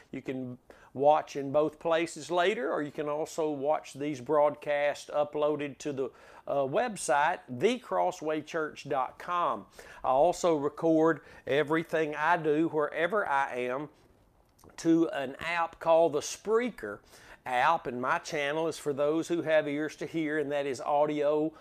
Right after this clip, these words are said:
only, so you can always listen. If you follow, subscribe to my channel there, uh, you will find an alert when I go live, and you can listen at any time, whether it's live or it's later, but I'm glad you're watching this whenever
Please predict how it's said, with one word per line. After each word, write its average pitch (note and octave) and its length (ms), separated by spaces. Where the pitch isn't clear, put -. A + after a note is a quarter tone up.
only, D#3 440
so - 160
you A#2+ 120
can B2+ 160
always C3+ 500
listen. C#3 440
If B2+ 120
you A#2+ 100
follow, D3 400
subscribe D3+ 760
to D#3+ 200
my E3+ 240
channel F#3 500
there, G3 340
uh, C#3+ 380
you D#3+ 220
will D3+ 180
find D3+ 540
an C#3 180
alert D#3 560
when D3 120
I D3 180
go D#3 200
live, E3+ 560
and A#2 180
you B2+ 100
can B2+ 300
listen D3 400
at B2 100
any D3+ 220
time, D3+ 420
whether C3+ 240
it's C3 140
live C3+ 440
or C3 120
it's - 120
later, C3+ 380
but B2+ 140
I'm B2+ 160
glad C#3+ 380
you're D#3 180
watching C#3+ 560
this C#3+ 340
whenever D#3 680